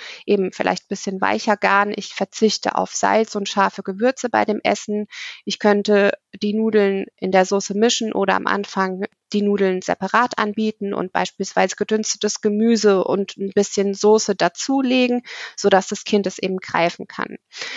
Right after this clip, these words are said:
Und wir, und so sind auch die Rezepte auf dem Blog und, und in unseren Büchern aufgebaut, wir sagen eben,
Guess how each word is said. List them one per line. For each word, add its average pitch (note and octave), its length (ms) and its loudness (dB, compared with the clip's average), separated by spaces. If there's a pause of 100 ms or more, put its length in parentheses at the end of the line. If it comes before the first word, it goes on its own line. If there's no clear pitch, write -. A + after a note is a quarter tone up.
(180)
Und G#3 300 2 (260)
wir, B3 540 4
und G#3 200 -2
so G3+ 140 -2
sind G#3+ 220 0
auch G3 100 0
die G3+ 120 -4
Rezepte - 480 -2
auf - 80 -4
dem F#3 140 -6
Blog A3 280 2
und, G3 140 -4
und - 320 -4
in F#3 120 -2
unseren F#3+ 260 -4
Büchern B3 360 0
aufgebaut, G#3+ 760 0
wir G#3+ 340 0
sagen G3+ 400 2
eben, G3+ 480 0